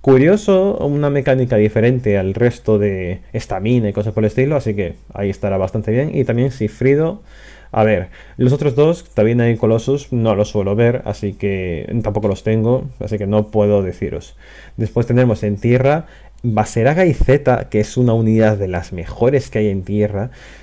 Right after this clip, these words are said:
va a tener una skill extra en los M Ps, así que podrá mejorar más todavía. Magisa, que me tocó hace muy poquito y también es bastante decente, sobre todo si vas a crestas. Y ojito, cuidado, Narmaya de tierra va a tener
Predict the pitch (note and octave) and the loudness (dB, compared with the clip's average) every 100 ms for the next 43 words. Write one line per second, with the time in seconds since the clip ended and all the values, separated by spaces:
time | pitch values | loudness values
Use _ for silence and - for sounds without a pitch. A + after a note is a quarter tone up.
0 | - G#2+ B2 B2 D#3+ E3 - - D#3+ D#3 | -10 -4 -2 0 0 0 -2 -4 -2 0
1 | B2+ - C#3 C#3 - - F3 D3 - F#2+ | -2 -2 0 0 -2 -4 -4 -4 -8 -8
2 | F2 G2+ G2+ F#2 F#2 E2+ G#2 F2+ B2 D3+ | -2 -2 -2 -6 -6 -6 -6 -8 -6 -4
3 | - G2 G#2+ G2 - G#2 G2 F#2+ - F#2+ | -2 0 0 -2 -2 -2 -2 -4 -6 -6
4 | F#2 G2 F2 - A2+ G2 F#2+ B2+ D3+ D#3+ | -4 -4 -6 -8 -6 -6 -2 -2 0 -2
5 | G#2+ F#2+ G2 G#2 B2 A#2+ A#2+ C3 D#3+ E3 | -2 -2 -4 -2 0 0 0 0 -2 -2
6 | F#3+ G3 G2+ F#2+ F#2+ G#2 G#2 G2+ A2 G#2+ | -2 -4 -8 -8 -4 -2 0 0 -2 0
7 | G#2+ C#3 D3 D3 B2+ G#2 G2+ A2+ A2 G2+ | 0 0 -2 -4 -2 -2 -2 -2 -4 -4
8 | G#2 - G#2+ G#2 G#2 B2+ D3 - E3+ - | -4 -2 0 0 2 0 0 -2 -4 -6
9 | - - - - - D3+ C3 - B2+ C3 | -18 -20 -20 -12 0 4 4 4 0 2
10 | A#2+ A#2+ A2 F2 - - - - - B2 | 4 4 2 0 -8 -20 -20 -18 -2 0
11 | A#2 A2 G#2+ G#2+ B2 C3+ B2 A#2 A#2+ C3+ | 2 0 0 0 0 0 0 0 0 0
12 | C3 A#2+ C#3+ - - - - - - - | -2 -4 -10 -20 -20 -20 -20 -20 -14 -4
13 | A2+ C3+ D#3+ D#3+ A#2 A2+ A#2+ | 0 2 2 2 0 0 -2